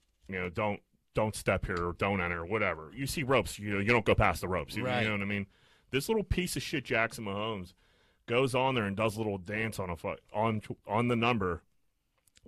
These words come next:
Speaker 1: for TikTok and does a TikTok, and he's getting absolutely killed for it.
Speaker 2: Yeah.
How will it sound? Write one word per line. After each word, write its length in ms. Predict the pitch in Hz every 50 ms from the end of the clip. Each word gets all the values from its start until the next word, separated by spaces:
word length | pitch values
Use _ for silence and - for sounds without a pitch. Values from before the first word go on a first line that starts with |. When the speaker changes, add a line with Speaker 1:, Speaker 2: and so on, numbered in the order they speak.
| 143 - -
Speaker 1:
for 140 | - 120
TikTok 460 | 104 - 117 104 - - 82 73 - -
and 60 | 98
does 160 | 90 98 90 90
a 40 | 85
TikTok, 400 | - 104 98 - 101 90 82 -
and 80 | 98
he's 100 | 104 95 -
getting 180 | 131 123 120
absolutely 440 | 113 117 110 - 123 117 113 113 95
killed 280 | - - 113 107 110 101
for 260 | - - 90 82 80
it. 60 | 76 - - 101
Speaker 2:
Yeah. 300 | 101 104 104 101 80